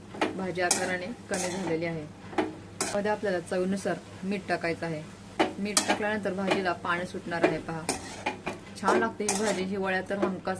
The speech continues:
ही भाजीचा सीझनच असतो. अर्धा चमचा मी लाल मिरची पावडर टाकत आहे. हिरवी मिरची आपण टाकलेलीच आहे, पण लाल मिरची जर सोबत टाकली, तर चव जी आहे भाजीची, अजून छान लागते. त्यामुळे मी हिरवी मिरची पण टाकलेली आहे, थोडीशी लाल मिरची पावडर. पाहू शकता तुम्ही, आपल्या भाजीला जे आहे, आता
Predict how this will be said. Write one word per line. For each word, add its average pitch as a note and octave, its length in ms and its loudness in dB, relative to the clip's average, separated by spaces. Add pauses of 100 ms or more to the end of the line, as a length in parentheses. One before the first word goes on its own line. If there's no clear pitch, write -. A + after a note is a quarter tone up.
(120)
ही G3 140 4
भाजीचा F3+ 240 2
सीझनच F#3 420 4
असतो. F3+ 420 0 (960)
अर्धा F#3+ 180 4
चमचा G#3 260 2
मी G3 140 2
लाल F3+ 160 6
मिरची G3 260 0
पावडर G3 180 6
टाकत F#3+ 320 0
आहे. F#3+ 460 -2 (180)
हिरवी G#3+ 240 4
मिरची A3 300 4
आपण G#3+ 200 2
टाकलेलीच A3 420 6
आहे, G#3+ 180 6
पण G#3 160 0
लाल G3+ 200 8
मिरची G#3 280 2
जर G#3 100 0
सोबत G#3 360 0
टाकली, G3+ 320 0 (100)
तर F#3 60 -2
चव G3 260 2
जी F#3+ 120 2
आहे G3+ 120 4
भाजीची, G3 400 4
अजून F#3+ 320 4
छान G#3 140 2
लागते. - 420 -4 (1400)
त्यामुळे G#3+ 300 2
मी G#3 80 -4
हिरवी G#3 280 2
मिरची G3+ 260 0
पण G#3+ 160 2
टाकलेली G3+ 340 4
आहे, F#3 260 4
थोडीशी F#3+ 320 0
लाल F3+ 160 6
मिरची F3+ 240 0
पावडर. F3 380 4
पाहू G3+ 280 2
शकता A#3+ 160 2
तुम्ही, G#3 140 -2
आपल्या G3 200 2
भाजीला G3 340 2
जे G3+ 100 2
आहे, G3 120 4
आता E3+ 140 0